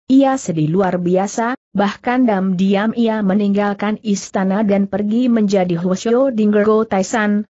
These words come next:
dan mendirikan sebuah kuburan tudung dan baju Tang Xiaowan.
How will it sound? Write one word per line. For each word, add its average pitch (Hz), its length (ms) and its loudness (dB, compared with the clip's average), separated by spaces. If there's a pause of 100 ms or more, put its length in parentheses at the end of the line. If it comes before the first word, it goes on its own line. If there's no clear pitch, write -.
dan 196 240 2
mendirikan 208 640 2
sebuah 202 560 -2
kuburan 220 480 2
tudung 226 400 2
dan 208 160 2
baju 196 480 0
Tang 262 320 0
Xiaowan. 180 800 0